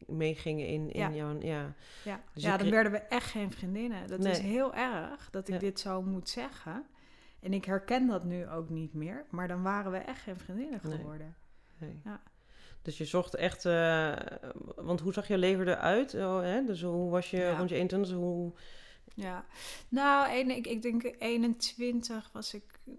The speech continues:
Speaker 2: mm, ja, ik denk, ik denk dat ik het nu echt over drieëntwintig heb. Dat
Speaker 1: Ja.
Speaker 2: ik dus ging studeren en ik had toen ook een vriendje waar ik ook een tijdje mee had samengewoond. Ehm,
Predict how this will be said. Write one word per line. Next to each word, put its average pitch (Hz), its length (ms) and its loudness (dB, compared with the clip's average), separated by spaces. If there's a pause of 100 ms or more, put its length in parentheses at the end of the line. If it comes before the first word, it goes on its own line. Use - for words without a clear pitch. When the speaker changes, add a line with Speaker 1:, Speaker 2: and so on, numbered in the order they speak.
Speaker 2:
mm, 220 720 -4
ja, - 200 -8
ik 208 120 -8
denk, 226 120 -12 (120)
ik 196 80 -10
denk 220 160 2
dat 214 100 0
ik 202 60 -12
het 214 100 0
nu 220 140 2
echt 220 160 -4
over 196 180 -6
drieëntwintig 190 720 -2
heb. 185 240 -4
Dat 185 100 -2
Speaker 1:
Ja. 160 60 0
Speaker 2:
ik 185 120 -8
dus 185 160 -2
ging 190 180 -4
studeren 202 960 0
en - 120 -8
ik 170 100 -10
had 143 120 -14
toen 180 180 -10
ook 160 120 -12
een 170 60 -14
vriendje 202 800 -2
waar 175 120 -6
ik - 80 -14
ook 170 80 -14
een 170 140 -8
tijdje 175 340 -8
mee 175 100 -8
had 170 160 -10
samengewoond. 180 1120 -6 (960)
Ehm, 185 960 0